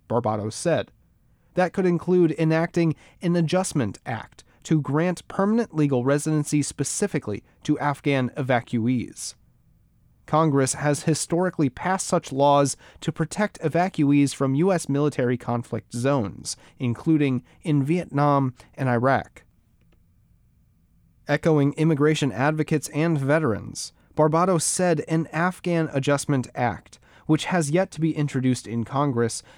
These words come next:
could pave a safer, quicker path to citizenship. "Lawmakers must also inject more resources into the immigration bureaucracy,"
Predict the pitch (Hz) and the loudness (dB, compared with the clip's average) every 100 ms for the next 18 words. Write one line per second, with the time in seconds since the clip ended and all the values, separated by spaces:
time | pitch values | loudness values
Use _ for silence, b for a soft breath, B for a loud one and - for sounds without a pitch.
0 | B - 151 - 185 185 175 - b - | B -2 -2 -4 -4 0 0 -2 b -4
1 | 151 147 - 156 147 98 85 b b - | -2 -2 -2 -2 -2 -6 -8 b b -14
2 | - 190 - 107 - 143 139 - - - | -2 -2 0 -4 -2 0 0 -2 -10 -2
3 | 147 - 156 147 - 104 - - - - | 0 0 0 0 -2 -4 -6 -10 -12 -20
4 | _ _ _ _ _ _ _ _ - 147 | _ _ _ _ _ _ _ _ 0 2
5 | 160 165 151 143 151 147 - - 147 156 | 4 4 2 0 2 0 0 0 0 2
6 | 147 139 147 139 165 165 143 143 170 143 | 0 2 0 2 0 0 0 2 2 2
7 | 151 - 135 127 131 - - 165 165 165 | 2 2 -2 0 0 -2 -4 -2 0 0
8 | 135 127 143 147 127 123 131 120 113 110 | 0 -2 -2 -2 0 0 0 0 2 2
9 | 113 - 101 - - | 0 -2 -6 -6 -12